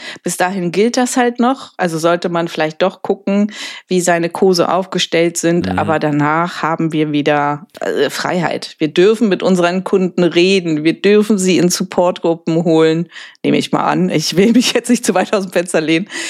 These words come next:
Speaker 1: Aber wenn dieses alte Gesetz aus den siebziger Jahren gestrichen wird, weil es wirklich nicht mehr zeitgemäß ist, dann können wir alle, glaub ich, gut aufatmen und es ist für, für Online-Kurse, für Online-Coaches ist es einfach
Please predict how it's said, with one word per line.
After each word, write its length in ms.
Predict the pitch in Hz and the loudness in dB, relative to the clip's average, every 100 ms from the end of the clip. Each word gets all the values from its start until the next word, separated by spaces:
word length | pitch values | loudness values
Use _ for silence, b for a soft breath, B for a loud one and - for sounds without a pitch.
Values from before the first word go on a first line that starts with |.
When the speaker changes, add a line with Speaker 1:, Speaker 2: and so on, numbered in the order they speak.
| B B | B B
Speaker 1:
Aber 200 | 185 165 | 0 0
wenn 180 | 190 | -2
dieses 380 | 202 180 175 180 | 0 0 -2 -4
alte 480 | - - 196 220 208 | -4 0 0 0 -2
Gesetz 400 | 170 170 175 - | 0 0 0 -2
aus 140 | 160 | -4
den 120 | - 160 | -6 -4
siebziger 400 | 190 - 185 160 | -4 -4 0 2
Jahren 340 | 151 156 160 | 2 0 -2
gestrichen 540 | 165 - - 170 170 | -4 -4 -2 0 0
wird, 300 | 151 151 170 | 2 0 0
weil 100 | 143 | -2
es 140 | 147 - | -2 0
wirklich 400 | 170 190 180 180 | 0 2 -2 0
nicht 80 | 175 | 2
mehr 160 | 160 | 0
zeitgemäß 560 | - 151 - 147 147 - | -2 -6 -2 -2 -2 -4
ist, 260 | 160 - 151 | -6 -4 -2
dann 280 | 143 156 160 B B B B B B B _ _ _ | 0 -2 -6 B B B B B B B _ _ _
können 180 | - 277 | 0 4
wir 180 | 240 - | 4 2
alle, 220 | 240 226 | 0 0
glaub 240 | 196 180 | 2 0
ich, 160 | 175 - 185 | -2 -8 -2
gut 260 | 262 269 | 0 0
aufatmen 800 | - 220 262 247 214 220 226 220 | 0 0 -2 -4 -4 -2 -2 -2
und 160 | 208 180 | -2 -4
es 160 | 175 | -8
ist 340 | - 240 240 - | -2 0 0 -6
für, 680 | - 190 180 180 175 170 - | -2 0 2 2 2 -2 -6
für 260 | - 185 | -6 -4
Online-Kurse, 1300 | - 196 190 185 185 185 190 - 202 190 175 170 165 | -2 0 0 0 0 -2 -4 2 4 4 2 0 0
für 180 | 190 - | -2 -2
Online-Coaches 800 | 190 165 170 - 156 - 160 - | 0 0 -2 0 0 2 -2 -2
ist 200 | - - | -6 -4
es 120 | - | -4
einfach 640 | - 269 135 - - - | -4 -6 -8 -8 -12 -16